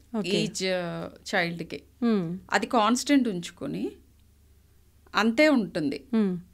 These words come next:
Speaker 2: And దానికంటే ఎక్కువ తక్కువ నీడ్ బేస్డ్‌గా కొద్దిగా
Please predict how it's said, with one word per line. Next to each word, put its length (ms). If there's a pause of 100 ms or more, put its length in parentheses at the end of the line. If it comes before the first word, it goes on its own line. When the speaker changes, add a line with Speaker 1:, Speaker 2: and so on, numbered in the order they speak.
(240)
Speaker 2:
And 140
దానికంటే 580
ఎక్కువ 520
తక్కువ 560
నీడ్ 320
బేస్డ్‌గా 460
కొద్దిగా 500